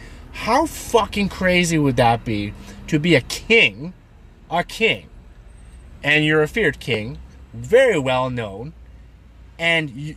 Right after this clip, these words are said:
there's this guy that you just wanna kill because he's fucking around,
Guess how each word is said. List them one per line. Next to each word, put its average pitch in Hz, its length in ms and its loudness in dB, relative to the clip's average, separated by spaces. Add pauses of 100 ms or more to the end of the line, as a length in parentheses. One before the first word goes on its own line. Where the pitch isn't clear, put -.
(140)
there's 175 280 2
this 175 240 -2
guy 156 400 2
that 127 100 -6
you 143 160 -4
just 170 220 -6
wanna 160 280 -2
kill 156 440 -2
because 127 320 -4
he's 104 120 -8
fucking - 760 -4
around, 175 580 2